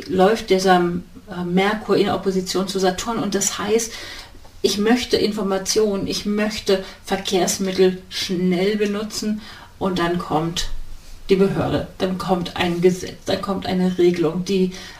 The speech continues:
ähm, im Weg steht. Also vielleicht, äh, achtet darauf,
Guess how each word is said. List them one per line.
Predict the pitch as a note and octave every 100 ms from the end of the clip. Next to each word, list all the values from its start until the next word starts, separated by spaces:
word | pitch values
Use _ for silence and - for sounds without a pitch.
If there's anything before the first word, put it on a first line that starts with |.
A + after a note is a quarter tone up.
| -
ähm, | F3+ F3 F3 F3 E3+ F3+ -
im | - G3+
Weg | F#3 A3 A3
steht. | - F4 F3+ - - -
Also | F#3
vielleicht, | F#3+ G3 F#3 F3+ - -
äh, | - -
achtet | - G#3+ A3 F#3+
darauf, | F3+ F4 F#3+ F#3